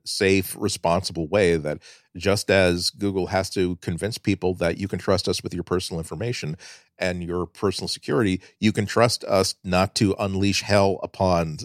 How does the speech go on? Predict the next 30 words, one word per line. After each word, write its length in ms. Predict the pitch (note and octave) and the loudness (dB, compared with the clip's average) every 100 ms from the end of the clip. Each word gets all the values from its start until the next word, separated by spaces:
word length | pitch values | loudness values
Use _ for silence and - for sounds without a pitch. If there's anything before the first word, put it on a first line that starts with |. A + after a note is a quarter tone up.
| - | -8
a 60 | |
society 480 | - G#2+ A2+ F#2+ F2 | -4 -2 2 2 2
in 140 | F2+ E2+ | -2 -2
general 540 | F2 G#2+ G2 F2 E2+ - - - | 2 4 4 2 -2 -8 -20 -4
because 320 | F2+ G2 F2 | 0 4 4
we 80 | F#2+ | 2
found 320 | - F2+ E2+ | 2 2 2
a 40 | F2+ | 2
way 220 | F2 F2 | 4 2
that 200 | E2 D#2+ _ - - | 2 -4 _ -10 4
artificial 420 | G2+ F#2+ G#2 F#2 | 4 6 2 2
intelligence 480 | F2 G#2 G2 F#2 E2+ | 0 2 2 0 -4
can 160 | - F2 | -4 -6
increase, 500 | F2 - G#2 - - - - - | -6 0 2 2 -4 -12 -12 2
uh, 160 | F#2 | 2
the 160 | F2 F2+ | 4 2
rate 240 | F2+ F#2+ | 4 4
of 140 | F2 - | 2 2
ad 220 | F#2+ F#2 | 2 2
adoption, 640 | F2 E2 E2 - E2 D#2+ E2+ | 2 2 2 -2 -4 -4 -4
uh, 80 | F2+ | -2
and 260 | E2+ F2 | -2 -2
can 300 | E2+ E2+ E2 | -4 -4 -6
sort 240 | - - E2 | -8 -2 -2
of 100 | - | 2
turn 180 | A2+ F#2 | 2 4
around 260 | F#2 F2 | 2 2
a 40 | E2 | 0
certain 280 | F2 E2 | -4 -6
graph. 380 | D#2+ F2+ E2 - | 0 2 2 0